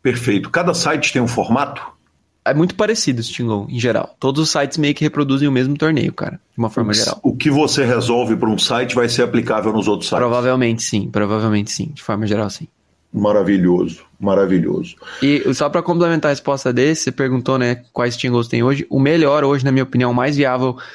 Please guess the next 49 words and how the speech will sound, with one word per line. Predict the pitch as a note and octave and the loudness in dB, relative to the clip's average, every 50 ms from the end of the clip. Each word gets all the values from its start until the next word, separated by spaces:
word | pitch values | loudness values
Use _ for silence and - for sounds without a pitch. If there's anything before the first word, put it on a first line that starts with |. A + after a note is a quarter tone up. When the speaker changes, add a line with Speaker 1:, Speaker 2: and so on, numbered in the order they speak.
| - - - _ _ | -20 -20 -20 _ _
Speaker 2:
pra | - A#2 | -4 -2
você | A2 A#2 A#2 - B2 A#2+ A2+ A2+ A2+ _ _ _ _ _ | 0 0 0 2 2 2 2 0 -2 _ _ _ _ _
ser | - - B2+ | -6 -6 -4
consistente | A2+ B2+ B2+ A#2+ A#2+ - B2 A#2+ A#2+ | -2 0 -2 0 0 0 0 0 0
e | |
fazer | - A#2+ A#2+ A#2+ | 0 0 0 2
dinheiro, | A#2+ B2 B2 B2 C3 | 2 2 2 2 2
eu | B2+ A#2+ | 2 0
acho | B2 A#2+ | 0 -2
que | - - | -2 -2
é | C#3 | 0
o | C3 | 0
dezoito | B2+ B2 B2 B2 B2 - - | 0 0 0 0 -2 -2 -6
players | - - A#2 A2 A#2 A#2+ | -4 -2 0 0 0 -2
do | C3 | -4
PokerStars. | - B2+ A#2 - A#2+ - - A2 G2+ G2+ B2 - - _ _ _ - - - - | -6 -6 -4 -4 -6 -4 -4 -4 -4 -2 -4 -6 -8 _ _ _ -20 -20 -8 -4
Speaker 1:
Aham. | G#2+ G2 F#2 G2 F2+ | -4 -2 0 0 0
Speaker 2:
Porque | E2+ F2 F2+ C3 | 0 2 2 2
ele | B2 A#2+ B2+ B2+ - - | 2 4 2 2 0 0
é | B2+ B2 | 0 0
um | C3 C3 | 0 -2
que | B2+ - | -2 -2
tem | - B2+ | 0 0
um | C3 | 2
volume | B2+ B2+ C3 C3 B2+ B2+ B2 C3 B2+ | 2 2 2 2 4 4 4 4 4
alto | B2 B2 B2+ B2+ B2+ C3 C3+ | 2 2 0 -2 0 0 -2
o | B2 | 0
tempo | B2+ - B2+ C#3 C3+ | 0 0 -2 -2 -4
todo, | - - B2+ A#2+ B2 C3+ C#3+ D3 | -2 0 0 2 2 2 2 2
vários | C3+ B2+ A#2+ B2+ C#3 C#3 | 2 2 0 0 2 2
horários | C#3 B2+ C3 B2 B2+ B2 | 2 2 2 0 2 0
do | B2+ B2 | 0 0
dia, | A#2 C#3 A2+ A#2 B2 D3+ D#3+ - _ _ _ _ _ _ | 0 0 2 2 2 2 0 -4 _ _ _ _ _ _
e | C3 C3 C3 | 2 2 4
é | C3 | 4
um | C3 C#3 | 2 0
que | - C3+ | 0 0
dá | C3+ C3 | -2 0
pra | - C#3 | 0 0
realizar | B2 B2+ B2 B2+ B2+ B2+ B2+ | 0 2 2 2 2 2 2
um | B2 | 0
roi | A#2+ A#2 A#2+ B2+ | 0 0 0 2
muito | C3+ B2+ B2 C3+ D#3 - - G3+ | 2 2 4 2 2 2 0 0
grande, | F3 D3 B2+ A2+ G#2+ G#2 G#2 G#2+ | 2 2 2 2 0 0 0 0
muito | A#2 B2 A#2+ D3+ | 0 0 2 0
grande. | B2+ G#2+ F#2+ - - - | 0 0 -2 -4 -4 -2
O | D3 D3 | -4 -2
problema | - - G3+ F3+ D3+ C3+ C3+ C3+ C#3+ D#3+ G3 A3 A#3+ B3 A#3+ G#3 D#3+ | 0 0 0 0 2 2 2 2 4 2 2 2 2 2 2 2 2
é | C3+ C#3 D#3+ F#3+ G3+ | 2 2 0 0 -2